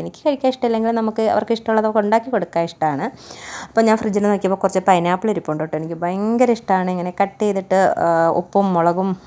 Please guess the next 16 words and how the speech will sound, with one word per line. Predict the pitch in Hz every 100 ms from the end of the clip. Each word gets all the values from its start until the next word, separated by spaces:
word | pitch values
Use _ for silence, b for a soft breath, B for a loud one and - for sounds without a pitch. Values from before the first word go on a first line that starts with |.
| 190
മുളക് | 196 202
പൊടിയും | 208 208 208 180
ഉപ്പും | 180 202
ഒക്കെ | 190 190
ഇട്ട് | 190 190
കഴിക്കാനായിട്ട് | 180 175 180 180 175 175
ഭയങ്കര | 190 208 220 220
ഇഷ്ടമാണ് | 208 180 165
കേട്ടോ. | 156
അപ്പോൾ | 156 170
ഞാൻ | 170
വെച്ചു | - 190 190
അങ്ങനെ | 202 202
ഒന്ന് | 196 196 -
കഴിക്കാമെന്ന് | 190 185 185 185
വിചാരിച്ചു. | 180 151 151 -